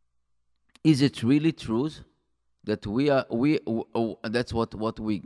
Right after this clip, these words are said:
coming to here, to this place, to this, uh, world, the beautiful, gorgeous blue marble, that given the option to be a better, to be, to, to, to work together,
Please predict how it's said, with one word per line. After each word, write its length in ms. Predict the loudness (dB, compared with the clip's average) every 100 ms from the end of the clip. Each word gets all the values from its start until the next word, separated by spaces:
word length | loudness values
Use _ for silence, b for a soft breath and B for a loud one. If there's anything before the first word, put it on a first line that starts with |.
| -12 -18 -4
coming 380 | 0 0 -2 -4
to 80 | -2
here, 320 | 0 2 2
to 160 | 0 -4
this 380 | -2 -4 -8 -12
place, 480 | -2 2 2 0 -6
to 140 | -4
this, 320 | -2 -2 -6 -20 b b b b b
uh, 320 | 2 6 6 2 b b b
world, 600 | -2 4 6 8 6 4
the 80 | 0
beautiful, 580 | 0 2 2 0 0 -2
gorgeous 540 | 2 4 4 4 0 -2
blue 280 | -2 0
marble, 520 | 2 2 0 -2 -2 -4 _ _ _ -4
that 160 | -4 -4 -20 _ _ _ _ _ _ _ _ -20 -4
given 340 | -2 0 0
the 120 | -2
option 640 | -2 -2 -4 -6 -6 -6 -10 _ _ _ _ _ _ _ _ _ _ _
to 100 | -8
be 200 | -2 2
a 40 | 0
better, 640 | 2 2 4 2 0 -2 -10 _ _ _ _ -10
to 80 | -8
be, 280 | -2 -2 -2
to, 240 | -2 -4
to, 320 | -2 -2 -2 -6
to 100 | -8
work 360 | -2 2 2 0
together, 560 | -2 -2 0 -2 -4